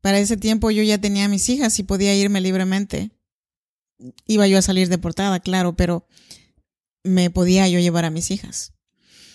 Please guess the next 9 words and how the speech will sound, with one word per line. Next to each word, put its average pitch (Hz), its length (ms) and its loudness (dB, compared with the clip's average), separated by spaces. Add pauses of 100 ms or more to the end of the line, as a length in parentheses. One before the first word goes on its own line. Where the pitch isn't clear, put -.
(720)
Entonces, 220 920 4 (1040)
yo 247 180 2
no 254 100 4
quería 262 260 2
regresarme. 247 720 -2 (1800)
Pero 214 420 -2 (960)
no 226 180 2
encontraba 220 840 0 (260)
ningún 214 680 0